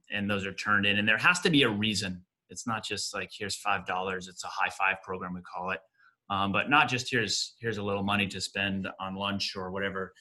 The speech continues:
you decide. But I think, you know, the reason behind it, um, is, is, is why you're doing it.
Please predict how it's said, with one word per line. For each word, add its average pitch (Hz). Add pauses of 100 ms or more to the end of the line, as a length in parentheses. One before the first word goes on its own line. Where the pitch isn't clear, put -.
(220)
you 98
decide. 120
But 127
I 120
think, 151
you 139
know, 120
the 107
reason 110
behind 104
it, 104 (520)
um, 95
is, 92
is, 98 (400)
is 101
why 98
you're 92
doing 98
it. 92